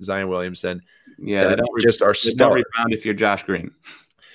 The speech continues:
Speaker 1: Yeah, so if you're looking to sell and, like, get the most value out of it, sell it now. If you collect it because you love the college you played on, collect it like that.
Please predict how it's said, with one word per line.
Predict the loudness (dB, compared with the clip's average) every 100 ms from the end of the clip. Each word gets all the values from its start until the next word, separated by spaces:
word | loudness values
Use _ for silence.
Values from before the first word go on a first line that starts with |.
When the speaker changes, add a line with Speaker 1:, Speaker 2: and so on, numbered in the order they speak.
| -20 _ 4
Speaker 1:
Yeah, | 6 6
so | 4 4
if | 8
you're | 6
looking | 8 6
to | 4
sell | 6 8 10
and, | 8 6
like, | 4
get | 0 0
the |
most | 2 2 4
value | 4 6 6
out | 4
of | 2
it, | 0
sell | 2 4
it | 4
now. | 2 0
If | -2
you | -6
collect | 0 2 2 2
it | 0 0
because | -2 -4 -2
you | 2
love | 2 0
the |
college | -6 -2 0 0
you | -2
played | 4 6
on, | 6 0
collect | 0 2 4 2
it | 2
like | 2 2
that. | 0 0